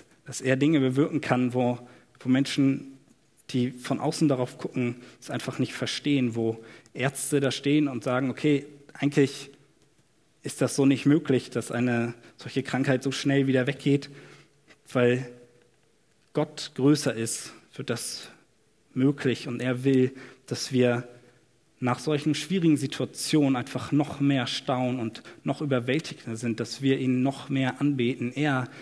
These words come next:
will sich verherrlichen, weil ihm alle Ehre gebührt.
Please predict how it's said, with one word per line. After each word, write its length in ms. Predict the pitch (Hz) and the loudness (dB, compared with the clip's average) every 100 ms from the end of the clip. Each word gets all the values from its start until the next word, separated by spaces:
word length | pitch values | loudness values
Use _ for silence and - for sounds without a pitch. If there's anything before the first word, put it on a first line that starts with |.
| - - | -16 -10
will 120 | 117 | -6
sich 220 | 147 - | -6 -6
verherrlichen, 800 | - 117 139 131 123 - 117 110 | -6 -4 0 2 0 -2 -6 -2
weil 180 | 117 123 | -2 -2
ihm 260 | 143 123 123 | 0 0 -2
alle 200 | 123 120 | 0 0
Ehre 280 | 120 123 113 | 0 -2 -2
gebührt. 520 | 113 113 107 104 | -4 -6 -8 -8